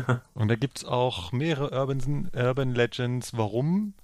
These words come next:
Speaker 2: Ganz viele meinen, das hängt an der Klimaanlage, dass halt die Klimaanlage die Abgase ansaugen würde. Ist meines Wissens Humbug. Bei diesen, äh, V-Log-fähig, ja oder nein, hängt's einzig und daran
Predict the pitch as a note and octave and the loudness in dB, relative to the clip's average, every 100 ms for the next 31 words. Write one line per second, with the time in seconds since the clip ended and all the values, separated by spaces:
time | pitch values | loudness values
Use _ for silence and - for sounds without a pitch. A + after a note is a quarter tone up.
0 | - - B2 D3+ - C#3 B2+ B2 C3 C#3+ | -20 0 2 2 0 -2 0 0 0 0
1 | C#3 A#2+ C3+ C3+ A2 G#2+ G#2+ A2+ A2 - | -4 -2 -2 0 0 2 2 0 -4 -2
2 | D#3 E3+ D#3 D#3+ D#3 D#3+ E3+ F#3+ C3+ - | 0 2 0 -2 0 0 0 -2 -4 -2
3 | A#2+ A2+ - A2 G#2+ - C#3 C#3 B2 A#2+ | 0 0 0 2 0 0 0 2 2 2
4 | A#2+ A#2 A#2 A#2 - C#3+ C#3+ - C3+ D3 | 0 0 0 -2 0 0 0 0 -2 0
5 | C#3 C#3+ D3 C#3+ D3+ F#3+ - - - - | 0 0 -2 0 0 0 -2 -18 -18 -18
6 | - - - - - - - - - - | -14 -8 -8 -8 -20 -20 -20 -20 -20 -20
7 | _ - B2+ B2+ - A2+ C#3+ C3+ C#3 - | _ 0 2 2 2 0 0 -2 -4 -4
8 | A#2+ D#3 D#3+ C3+ D#3 - - - C3+ - | -4 0 0 0 -2 -4 -10 -6 -6 -6
9 | - - A#2+ A#2 A2+ A2+ A#2 A#2 - - | -16 -4 0 2 2 2 2 0 -4 -12
10 | - - - B2 C3+ C#3 - C3+ C3+ C#3 | -8 -8 0 2 2 0 -2 0 0 0
11 | - A#2+ A#2 A2+ A2 A#2 B2+ C3 - A#2 | 2 2 2 0 0 0 0 -4 -4 -4
12 | - - A#2 A#2+ B2+ - A#2 A2+ G#2+ A2 | -2 0 2 2 -2 -2 0 0 2 2
13 | A2+ A#2 | 2 -2